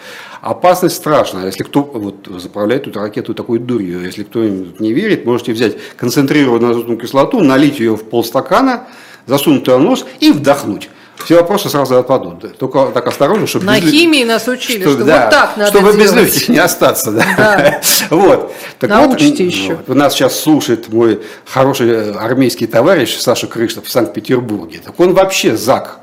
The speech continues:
Speaker 1: заправщик азотной кислоты, концентрированной, понимаете? И вот этой, э, вот бочку заправляют это, это, вот таким вот о-, о-, окислителем. Поэтому опасная вещь,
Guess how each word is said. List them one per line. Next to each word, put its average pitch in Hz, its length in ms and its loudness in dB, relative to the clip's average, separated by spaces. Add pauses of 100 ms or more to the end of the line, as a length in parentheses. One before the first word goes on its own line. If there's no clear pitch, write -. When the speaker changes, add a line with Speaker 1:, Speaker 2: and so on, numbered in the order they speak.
Speaker 1:
заправщик 143 540 0
азотной 113 340 -2
кислоты, 120 560 0
концентрированной, 123 880 -2
понимаете? 135 340 -6 (280)
И 113 60 0
вот 139 160 4
этой, 120 400 0
э, 92 800 -12
вот 98 180 -16
бочку 110 600 -2
заправляют 95 520 -6
это, 117 200 -6
это, 117 100 -8 (760)
вот 107 140 -8
таким 120 280 -4
вот 120 140 -2
о-, 123 120 2
о-, 120 300 2
окислителем. 120 720 -2
Поэтому 160 840 2
опасная 135 680 0
вещь, 120 360 -4